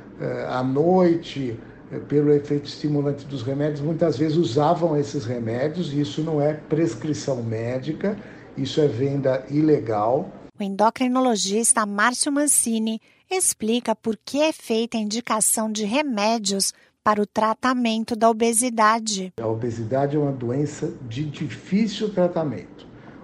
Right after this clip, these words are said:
Speaker 1: O tratamento com modificações de estilo de vida, como mudanças alimentares, aumento de atividade física, é, é o, a base do tratamento, mas não é fácil.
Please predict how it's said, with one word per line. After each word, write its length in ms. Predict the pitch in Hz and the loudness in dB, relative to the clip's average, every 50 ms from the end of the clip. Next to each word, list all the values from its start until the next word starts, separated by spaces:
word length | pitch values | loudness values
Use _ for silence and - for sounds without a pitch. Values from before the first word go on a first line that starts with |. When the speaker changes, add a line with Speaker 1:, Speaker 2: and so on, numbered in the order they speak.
| - - | -6 -2
Speaker 1:
O 140 | 202 240 | -2 -2
tratamento 800 | 226 - 220 208 196 202 170 156 147 147 147 151 151 147 147 - | 2 2 2 2 4 2 2 2 4 4 2 2 2 0 -2 -4
com 380 | 139 - - 143 143 143 147 147 - - - - - - - - - - | -8 -2 -2 0 0 0 -2 -4 -8 -12 -18 -20 -20 -20 -20 -20 -20 -8
modificações 920 | - 143 165 196 185 175 156 - 165 - 170 147 123 - - 156 156 156 127 | -2 0 2 2 2 0 -4 -6 0 2 2 2 2 0 -2 0 0 0 -2
de 80 | 127 139 | -2 -6
estilo 400 | 120 - - - - 156 143 135 | -8 -10 -8 -4 -2 -2 -2 -2
de 140 | 123 120 113 | -4 -6 -8
vida, 480 | 98 95 110 143 156 151 120 104 98 - - - - - - - - - - - - | -6 -4 -2 0 0 0 0 -2 -4 -6 -12 -18 -20 -20 -20 -20 -20 -20 -20 -20 -12
como 240 | - - 123 131 139 | -8 -6 -4 -2 -2
mudanças 600 | 135 135 135 131 123 139 139 135 - - 127 113 | -2 -2 -2 0 0 0 0 0 -2 -4 -4 -4
alimentares, 1040 | 127 120 123 127 127 123 117 110 104 - 123 135 139 143 143 139 135 123 120 117 110 | -4 -4 -2 -2 -2 -2 -4 -4 -4 -2 0 2 4 4 4 4 2 0 -2 -2 -2
aumento 380 | 120 117 120 131 139 135 - 135 | -2 -2 -2 -2 -2 -2 -4 -6
de 120 | 120 123 | -6 -4
atividade 480 | 120 117 - - 113 117 113 107 101 98 | -6 -6 -8 -8 -4 -4 -4 -4 -4 -8
física, 640 | 98 - - 143 160 165 120 120 117 - - 104 92 - - - - - - - - - - - - - - - - - | -10 -8 -4 -2 0 0 0 -2 -6 -8 -8 -8 -8 -8 -14 -18 -20 -20 -20 -20 -20 -20 -20 -20 -20 -20 -20 -16 -8 -4
é, 460 | 131 127 127 127 - - - 143 139 | -4 -2 -2 -2 -4 -2 0 2 4
é 60 | 147 151 | 4 6
o, 400 | 151 156 156 151 143 135 127 131 | 6 6 4 4 2 2 0 -2
a 140 | 131 131 120 | -2 -2 -2
base 580 | 117 113 139 139 151 165 175 180 - - 143 | -2 2 4 6 8 8 6 4 2 -2 -6
do 180 | 135 131 135 131 | -4 -4 -4 -4
tratamento, 680 | 131 - 131 123 117 117 110 110 110 120 135 147 143 175 | -2 -4 -4 -4 -4 -4 -4 -4 -2 -2 -4 -2 -2 -2
mas 480 | 175 180 170 156 156 156 151 139 123 127 | -2 -2 0 0 0 0 0 -2 -2 -2
não 240 | 147 151 165 185 | 0 0 2 2
é 60 | 214 214 | 0 -2
fácil. 680 | 214 - - 151 131 127 131 131 - - - 151 151 | -2 -4 -2 -2 0 0 -2 -4 -6 -6 -6 -6 -6